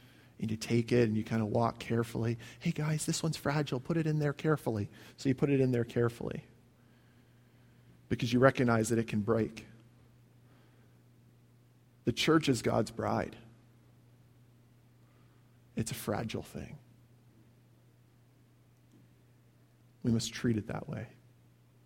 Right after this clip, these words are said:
And the moment we start thinking we're something to be spectacular is the moment we've said to Jesus, "We don't need you anymore 'cause we can do it ourselves."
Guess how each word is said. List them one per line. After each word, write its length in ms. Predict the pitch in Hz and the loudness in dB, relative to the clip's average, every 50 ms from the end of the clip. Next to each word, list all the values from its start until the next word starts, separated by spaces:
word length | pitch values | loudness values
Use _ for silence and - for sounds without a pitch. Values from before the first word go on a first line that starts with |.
| _ _ _ _ _ _ _ _ _ _ _ - _ _ _ _ - _ _ _ _ _ - _ _ _ - | _ _ _ _ _ _ _ _ _ _ _ -20 _ _ _ _ -20 _ _ _ _ _ -20 _ _ _ -2
And 80 | - 127 | 2 4
the 60 | 120 | 6
moment 300 | 117 120 131 147 147 143 | 6 6 6 6 4 4
we 80 | 139 123 | 2 2
start 280 | - 139 135 123 - | 4 4 4 4 4
thinking 300 | - 131 120 - 123 113 | 0 -2 -2 0 0 0
we're 80 | 113 110 | 0 0
something 580 | 110 - - 110 107 104 - - - - 113 123 - - - - - - - - - _ - - - - - _ _ - - - - - - - - - - - - - - - - - - - - - - - - - - | 0 -2 -2 -2 -2 -2 -4 -6 -8 -8 -10 -12 -16 -20 -20 -20 -20 -20 -20 -20 -20 _ -20 -20 -20 -20 -20 _ _ -20 -20 -20 -20 -20 -20 -20 -20 -20 -20 -20 -20 -20 -20 -20 -20 -20 -20 -20 -20 -20 -20 -20 -20 -16 -8
to 80 | - 117 | -2 0
be 80 | 113 107 | 0 0
spectacular 880 | - - 117 117 - - - - - 151 - - - - - - - - - - - - - - - - - - - - _ - - - - - - - - - - - - - - - - - - _ _ - | 0 -2 -4 -6 -6 -6 -6 -4 -4 -4 -6 -8 -10 -10 -10 -10 -12 -14 -16 -20 -20 -20 -20 -20 -20 -20 -20 -20 -20 -20 _ -20 -20 -20 -20 -20 -20 -20 -20 -20 -20 -20 -20 -20 -20 -20 -20 -20 -20 _ _ -6
is 80 | - 120 | -2 0
the 40 | 123 | 2
moment 300 | 120 120 123 120 120 120 | 4 4 4 4 2 0
we've 140 | 117 110 - | 0 -2 -2
said 240 | - 120 113 104 | -2 -2 -2 -2
to 40 | 117 | -4
Jesus, 360 | 113 - 113 107 107 110 113 | -4 -2 -2 -2 -2 -2 -2
"We 80 | 120 117 | 0 0
don't 160 | 117 113 110 | 2 2 2
need 240 | 110 113 110 107 107 | 2 2 2 0 0
you 100 | 107 101 | -4 -8
anymore 400 | - 98 101 95 98 98 - - - - - - - - - - - - - _ _ _ _ _ - - - - - - - | -8 -8 -8 -10 -10 -12 -14 -16 -18 -20 -20 -20 -20 -20 -20 -20 -20 -20 -20 _ _ _ _ _ -20 -20 -20 -20 -20 -12 -6
'cause 140 | - 120 113 | -4 -2 0
we 100 | 120 110 | 0 0
can 140 | - 110 | 0 -2
do 160 | 104 - 110 - | -2 -2 -4 -4
it 80 | - | -4
ourselves." 680 | 98 - - - - 101 95 101 - - - - - | -6 -8 -10 -8 -8 -8 -8 -10 -12 -14 -16 -20 -20